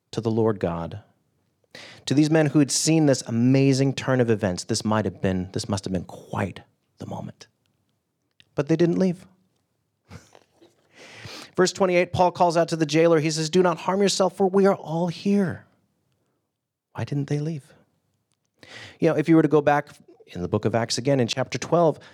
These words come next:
the Apostle Peter is imprisoned in Jerusalem, and an angel comes and he leads him out and he, he pulls him out into the street. Peter doesn't wait around. Peter doesn't say,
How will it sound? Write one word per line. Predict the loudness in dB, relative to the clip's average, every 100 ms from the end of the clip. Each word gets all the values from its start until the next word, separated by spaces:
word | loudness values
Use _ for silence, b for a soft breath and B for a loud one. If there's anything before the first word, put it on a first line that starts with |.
| B
the | -2
Apostle | 2 0 0 -2
Peter | 2 4 4
is | 2 -2
imprisoned | -2 0 0 2 0 -2 -8 _ _ -2
in | 0
Jerusalem, | 2 2 2 2 0 0 B B B
and | 0
an | 2
angel | 2 2 2
comes | 0 0 0 -2
and | -2 -4
he | -2
leads | 0 0 2
him | 2 2
out | 2 0
and | -4 -6
he, | -6
he | -6 -8
pulls | -6 -2 0
him | 2
out | 2 2
into | -2 -2
the | -2
street. | -2 0 0 0 -10
Peter | -2 2 2
doesn't | 2 0
wait | 0 0
around. | 0 0 -2 0
Peter | 2 2
doesn't | 0 -2
say, | -4 -6